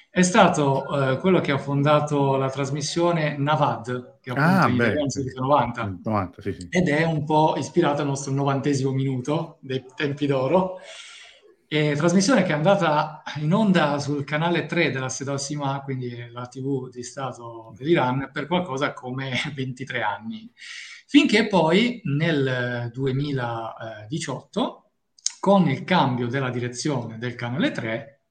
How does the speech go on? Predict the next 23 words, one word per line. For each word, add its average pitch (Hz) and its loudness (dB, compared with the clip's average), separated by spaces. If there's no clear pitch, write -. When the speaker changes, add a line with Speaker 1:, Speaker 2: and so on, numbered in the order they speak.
Speaker 1:
è 240 -4
stato 127 -4
estromesso, 113 -12
ma 180 2
senza 185 2
nessuna 147 -2
spiegazione. 117 -10
Lui 269 6
che 175 4
comunque 151 0
continuava 135 2
anche 131 0
ad 120 -2
essere 120 -4
produttore 131 0
di 123 -2
diversi 120 -4
programmi 117 -4
sportivi 117 -8
iraniani, 113 -4
eh, 117 -8
e 160 -6
che, 175 -2